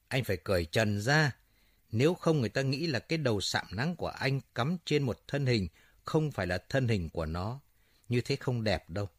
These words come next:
"Được, anh sẽ cho em thấy có đẹp hay không." Anh vừa nói vừa nằm xuống bên cạnh và kéo nàng vào lòng. "Chờ em đặt ly xuống đã."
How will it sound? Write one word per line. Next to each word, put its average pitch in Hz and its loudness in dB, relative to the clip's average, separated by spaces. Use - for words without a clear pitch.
"Được, 101 0
anh 131 -2
sẽ 123 -2
cho 139 2
em 123 2
thấy 151 -2
có 165 2
đẹp 135 2
hay 117 0
không." 117 -4
Anh 147 2
vừa 123 6
nói 113 2
vừa 120 0
nằm 98 2
xuống 147 -2
bên 135 0
cạnh 95 -2
và 95 0
kéo 117 0
nàng 107 2
vào 80 -2
lòng. 78 -4
"Chờ 120 4
em 139 -2
đặt 131 2
ly 147 2
xuống 160 2
đã." 170 0